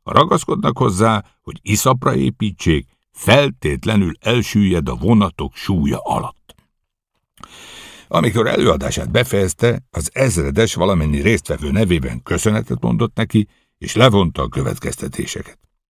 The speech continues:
„Nyilvánvalónak tartom, Saito ezredes, hogy a hidat át kell helyeznünk, ha el akarjuk kerülni a katasztrófát.”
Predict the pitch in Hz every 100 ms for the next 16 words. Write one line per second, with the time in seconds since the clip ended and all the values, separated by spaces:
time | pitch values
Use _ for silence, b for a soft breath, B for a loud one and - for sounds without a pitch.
0 | _ 131 160 143 135 117 107 98 87 -
1 | 117 92 92 - 110 90 82 92 117 113
2 | 127 - - - - 101 85 107 113 104
3 | - 104 92 - 76 - - - - -
4 | - _ _ _ - - 131 101 - 85
5 | 71 - - 90 85 73 - - - -
6 | - - - - _